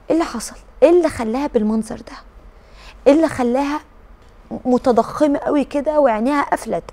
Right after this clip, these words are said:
يكاد يكون مفيش عيون، احنا مش شايفين عينيها، عينيها موجودة في وشها بس من كتر الورم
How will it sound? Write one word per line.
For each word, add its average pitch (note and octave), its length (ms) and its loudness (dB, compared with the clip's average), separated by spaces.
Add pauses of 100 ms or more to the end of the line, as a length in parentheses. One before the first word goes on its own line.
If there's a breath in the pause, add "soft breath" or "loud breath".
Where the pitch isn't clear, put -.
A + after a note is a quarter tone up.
يكاد A#3+ 300 0
يكون D4+ 260 0 (380 loud breath)
مفيش - 260 -2
عيون، A#3+ 360 4 (200)
احنا A3+ 140 0
مش A3 100 -2
شايفين D4 320 -2
عينيها، B3 300 2 (600 loud breath)
عينيها C4 260 4
موجودة C#4 380 4
في - 140 -8
وشها D#4 260 0
بس B3 320 -4
من A#3 160 -2
كتر D4 420 -2
الورم C#4+ 460 4